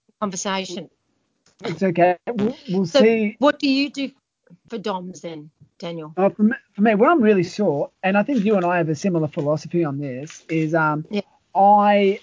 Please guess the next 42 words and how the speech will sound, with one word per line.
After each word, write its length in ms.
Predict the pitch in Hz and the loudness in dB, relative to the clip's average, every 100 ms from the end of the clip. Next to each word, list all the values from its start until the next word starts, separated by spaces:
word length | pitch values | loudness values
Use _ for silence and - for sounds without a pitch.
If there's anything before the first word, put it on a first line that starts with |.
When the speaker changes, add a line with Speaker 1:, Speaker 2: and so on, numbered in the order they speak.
| - | -4
Speaker 2:
um, 1000 | 170 165 160 160 160 156 156 156 165 - _ - | -2 0 -2 -2 -2 0 0 -2 -4 -10 _ -6
will, 460 | 156 165 160 160 - _ _ _ _ - | 4 6 6 4 -4 _ _ _ _ -4
I, 140 | 175 190 - | -2 -2 -2
after 340 | 190 - 180 | -4 -2 -2
a 40 | 165 | -2
big 340 | 170 202 156 | -2 -2 0
race, 500 | 165 151 160 - - _ _ _ _ _ _ - | 0 0 -2 -8 -20 _ _ _ _ _ _ 0
I 140 | 196 | 2
love 260 | 190 196 190 | 4 2 2
a 40 | |
warm 340 | 165 165 165 | 0 0 0
bath. 340 | 147 233 196 - _ - | -2 -6 -8 -18 _ -10
I 80 | 160 | -4
know 120 | 180 | -2
it 140 | 170 | -4
sounds 280 | 165 165 143 | -4 -6 -6
crazy, 460 | - 147 143 196 254 _ _ _ | -4 -4 -4 -6 -8 _ _ _
but, 160 | 196 180 - | -4 -4 -2
Speaker 1:
Yes, 240 | 233 - 185 | -2 -2 0
Speaker 2:
you 100 | 175 | 0
know, 140 | 160 | 2
Speaker 1:
I'm 140 | 214 | 2
Speaker 2:
there's, 180 | 202 165 | 2 -2
I 100 | - | 0
mean, 120 | 202 170 | 0 0
Speaker 1:
exactly 200 | - 180 | -2 -10
the 60 | |
same. 160 | - - _ _ _ _ | -14 -18 _ _ _ _
Yeah. 100 | 170 - _ _ _ - | -10 -10 _ _ _ -4
Speaker 2:
Yeah, 260 | 247 151 127 - | 0 0 -2 -2
I 100 | 214 | -2
can't, 300 | 180 247 269 | 0 -2 0
I've 140 | 220 165 | -2 -2
tried 340 | - 226 247 | 0 2 4
having 240 | 214 214 | 2 2
the 100 | 190 | 0
cold, 520 | 170 185 170 175 165 156 - | 0 2 4 6 4 2 -2
you 80 | |
know, 220 | 165 165 165 _ _ _ _ 233 - | 0 0 -2 _ _ _ _ -18 -4
I 80 | 190 | 0
wouldn't 180 | 196 220 | 2 2
say 160 | 190 | 4